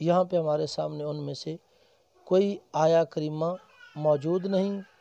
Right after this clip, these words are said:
फिर हम देखते हैं अल्फाज के माने की तरफ, तो दो हमारे सामने माने यहाँ पे लिखे गए हैं।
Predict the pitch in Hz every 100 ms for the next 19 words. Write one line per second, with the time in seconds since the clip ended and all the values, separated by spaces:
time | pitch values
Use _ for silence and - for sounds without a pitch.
0 | - - _ _ _ - 214 220 214 214
1 | 202 - 233 214 - 180 180 170 165 160
2 | 175 196 175 165 175 170 - - - 143
3 | 170 185 156 147 139 - 147 147 143 147
4 | 143 147 - _ _ _ _ - 151 147
5 | 139 139 - 190 185 185 190